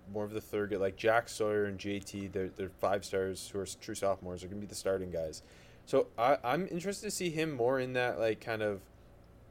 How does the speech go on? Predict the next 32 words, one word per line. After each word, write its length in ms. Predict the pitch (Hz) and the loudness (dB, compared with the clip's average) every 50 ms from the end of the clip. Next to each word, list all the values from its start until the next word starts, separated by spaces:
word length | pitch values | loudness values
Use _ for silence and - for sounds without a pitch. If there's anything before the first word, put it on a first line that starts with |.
| - - - - - - | -20 -20 -20 -16 -8 -4
what 140 | 123 123 | -4 -2
we've 180 | 110 123 123 110 | -2 -4 -4 -4
seen 640 | - - - 123 117 117 117 113 110 110 110 107 - - | -4 -4 -4 -2 -2 -2 -2 -2 -2 -4 -6 -8 -10 -12
from 580 | - - 123 117 110 107 104 104 101 98 90 - - - - - - - - - - | -8 0 4 4 4 4 4 0 -4 -6 -8 -10 -16 -20 -20 -20 -20 -20 -20 -20 -12
past 320 | - - 123 113 107 - 120 | -2 2 2 2 2 2 2
Ohio 220 | 110 113 110 107 | 2 4 4 2
State 320 | - - 117 110 101 - | 2 0 -2 -2 -2 -4
third 340 | - - - 110 104 113 117 101 | -8 -6 -4 -2 -2 -2 0 2
guys 260 | 101 98 98 95 101 | 4 4 4 2 0
like 100 | 98 92 | -4 -4
Jonathan 400 | - 113 104 101 95 - 104 90 - | -2 -2 -2 -2 -4 -6 -10 -10 -8
Cooper, 400 | - 113 113 - - 92 87 85 - - - - - - - - - - - - - | -6 -6 -6 -4 -4 -4 -4 -6 -8 -12 -20 -20 -20 -20 -20 -20 -20 -20 -20 -8 -2
uh, 520 | 101 104 101 101 98 95 95 92 90 76 - - - - - - - - - - - - - - - - - - - - - - | 2 4 6 6 6 6 4 4 2 0 -2 -4 -10 -18 -20 -20 -20 -20 -20 -20 -20 -20 -20 -20 -20 -20 -20 -20 -20 -20 -18 -10
kind 160 | - - 156 | -2 0 0
of 60 | 147 131 | 2 2
spelling 460 | - - - 135 127 143 160 170 156 | 0 2 4 6 6 8 6 6 4
those 240 | 131 127 131 135 123 | 4 2 2 2 4
guys, 260 | - 127 123 123 123 | 6 8 8 8 6
playing 340 | - - - 127 131 139 139 | 2 -2 -2 -2 0 0 -2
some 200 | - - 147 - | -2 -4 -6 -6
inside 520 | - 101 110 117 113 - 110 104 110 113 | -6 -6 -6 -4 0 2 4 6 6 6
on 140 | 113 110 107 | 4 2 -2
passing 400 | 104 - 95 90 92 - - 107 | -2 -2 -2 -2 -2 -2 -4 -4
downs. 260 | 107 107 110 110 110 | -2 -2 -2 0 0
Like, 140 | 113 110 - - - - - - - - | 0 -2 -2 -4 -10 -18 -20 -14 0 4
I 60 | 127 | 6
think 180 | 151 196 - | 6 8 8
what 140 | - 262 262 | 6 4 4
he, 160 | 269 233 196 | 6 4 4
the 240 | 135 127 135 147 156 | 2 4 4 4 4
mo-, 260 | 156 151 147 160 160 - | 6 8 6 6 6 4
m-, 280 | 135 135 135 131 - | 2 -2 -2 -2 -4